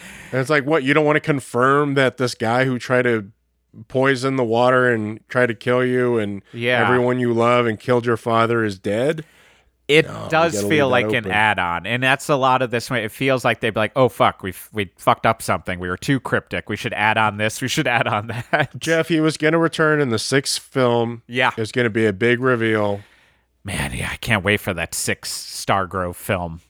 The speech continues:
Speaker 2: to come out.
Speaker 1: Oh.
Speaker 2: Man, it's gonna be awesome. Rian Johnson's gonna direct it.
Speaker 1: <laughs>
Speaker 2: Uh,
Speaker 1: And then people are gonna be pissed
Speaker 2: people are
Speaker 1: off
Speaker 2: gonna
Speaker 1: about
Speaker 2: be
Speaker 1: it on
Speaker 2: pissed
Speaker 1: the internet.
Speaker 2: about
Speaker 1: Some
Speaker 2: it.
Speaker 1: people love it or hate it, yeah.
Speaker 2: Yep. Um, man. Yeah. Never Too Young to Die.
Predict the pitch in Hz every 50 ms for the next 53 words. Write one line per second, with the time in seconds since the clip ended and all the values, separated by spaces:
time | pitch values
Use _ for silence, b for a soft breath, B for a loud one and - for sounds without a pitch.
0 | _ _ - - 127 - - 117 98 90 90 87 82 78 - - - - - _
1 | - 95 98 98 95 87 85 82 80 _ - - 98 98 92 - - 113 95 90
2 | 87 - 101 101 101 98 - - 98 80 76 76 - _ _ _ - 107 113 117
3 | 113 107 95 - 110 98 101 104 - - 120 107 101 - - 117 107 107 92 113
4 | 107 107 110 - - - 123 113 - _ _ _ _ _ _ _ _ _ - -
5 | - - 160 - 180 170 - 208 185 - 202 92 92 95 92 90 - - - 127
6 | - - 117 156 143 123 135 135 131 135 127 120 120 120 - - 143 127 113 -
7 | - 120 120 117 113 117 113 117 120 120 120 120 120 117 113 110 117 120 113 117
8 | 117 113 113 113 113 113 113 120 113 110 113 110 110 117 110 113 117 117 117 117
9 | 117 113 104 107 113 113 113 113 120 - 110 104 98 95 98 95 101 104 107 110
10 | 110 107 110 - _ - 104 101 101 101 101 101 101 101 101 101 98 98 98 107
11 | _ _ _ _ _ - 101 101 107 107 107 101 98 92 87 - _ - - 127
12 | 143 160 165 151 131 110 - b b b b b b b b b b b b b
13 | b b _ _ _ _ _ - - 117 127 139 156 156 160 180 180 175 - -
14 | - 190 170 170 165 156 147 147 151 156 156 160 - - 165 139 117 - 127 127
15 | 131 120 104 87 76 71